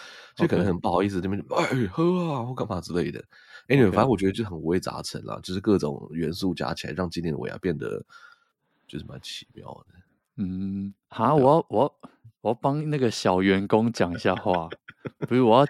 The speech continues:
Speaker 1: 矫正一下
Speaker 2: 请说，请说。
Speaker 1: 老板的心态。
Speaker 2: 好，
Speaker 1: 就我们这些员工都是受薪阶级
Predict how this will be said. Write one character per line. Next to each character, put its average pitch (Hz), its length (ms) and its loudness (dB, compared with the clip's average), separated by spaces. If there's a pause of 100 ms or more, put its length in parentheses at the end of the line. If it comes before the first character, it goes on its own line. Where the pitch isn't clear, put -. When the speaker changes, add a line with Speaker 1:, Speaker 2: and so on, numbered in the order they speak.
(140)
Speaker 1:
矫 92 220 2
正 117 240 4
一 110 60 0
下 - 20 0
Speaker 2:
请 98 80 2
说， 117 140 6
请 76 160 -8
说。 110 80 -6
Speaker 1:
老 98 180 8
板 98 240 2
的 92 80 -2
心 92 300 -6
态。 92 280 -8 (280)
Speaker 2:
好， - 140 -8
Speaker 1:
就 196 140 6
我 147 80 8
们 110 180 6
这 113 100 2
些 151 140 8
员 110 260 6
工 127 220 6
都 135 80 6
是 135 140 2
受 127 360 6
薪 104 320 -4
阶 95 300 -2
级 - 380 -14